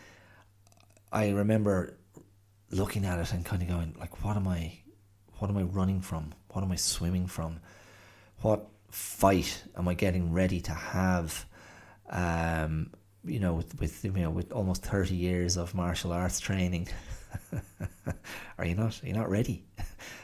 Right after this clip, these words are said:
Have you, have you not, have you, are you not qualified yet? You know, when, when does it end? Uh,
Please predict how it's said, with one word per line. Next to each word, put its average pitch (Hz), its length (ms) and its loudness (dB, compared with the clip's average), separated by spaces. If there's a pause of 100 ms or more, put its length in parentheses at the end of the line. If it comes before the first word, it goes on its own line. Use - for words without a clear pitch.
(140)
Have 113 140 -2
you, - 60 0
have 92 120 2
you 104 60 2
not, 123 140 2 (140)
have 98 120 0
you, - 80 -2
are 110 80 -2
you 107 40 2
not 123 140 0
qualified 117 580 6
yet? 98 300 2 (640)
You 110 100 2
know, 101 80 4
when, 127 360 8
when 135 160 8
does 120 160 8
it 98 240 4
end? 104 480 4 (580)
Uh, 90 500 2